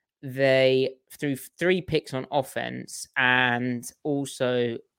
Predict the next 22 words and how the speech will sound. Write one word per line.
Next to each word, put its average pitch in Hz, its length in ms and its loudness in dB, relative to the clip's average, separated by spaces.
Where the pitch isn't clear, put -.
Buffalo 143 440 2
had 135 200 2
a - 20 0
healthy 139 480 -4
unit, 131 560 -6
whereas 135 380 2
the 127 120 -4
Detroit 220 320 2
came 247 180 -2
into 208 140 -6
this 147 100 -6
game 127 360 2
with 123 100 -4
no 135 260 2
one. 117 240 -6
Like, 110 320 -8
Amon-Ra 151 1120 0
St. 127 240 -6
Brown 120 300 0
was 117 160 -6
out. 117 360 -2
Um, 113 340 -6